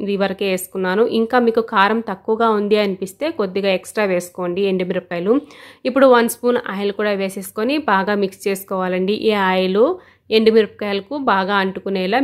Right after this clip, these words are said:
మిక్స్ చేసుకుంటున్నాను. ఈ విధంగా బాగా మిక్స్ చేసుకున్న తర్వాత ఇందులోనే రెండు స్పూన్ల పచ్చిశనగపప్పు కూడా వేసుకున్నానండి. ఇప్పుడు ఇందులోనే రెండు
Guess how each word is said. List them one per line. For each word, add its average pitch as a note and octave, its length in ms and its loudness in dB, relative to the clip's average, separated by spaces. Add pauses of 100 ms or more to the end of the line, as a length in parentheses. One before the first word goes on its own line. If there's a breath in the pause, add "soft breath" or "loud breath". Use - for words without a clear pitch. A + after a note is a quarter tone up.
మిక్స్ - 220 -8
చేసుకుంటున్నాను. F#3 720 0 (1800)
ఈ - 20 8 (100)
విధంగా A#3 340 6 (120)
బాగా G#3+ 200 4 (100)
మిక్స్ F#3+ 240 -4
చేసుకున్న G3 400 -4 (100)
తర్వాత F3+ 320 -6 (240)
ఇందులోనే G#3 580 2 (140)
రెండు A3 240 4 (100)
స్పూన్ల G3 380 -2 (200)
పచ్చిశనగపప్పు G#3 840 -4
కూడా G3 200 -2
వేసుకున్నానండి. F#3 760 -2 (1600)
ఇప్పుడు C4 240 6 (220)
ఇందులోనే G#3 440 2 (120)
రెండు A3 240 4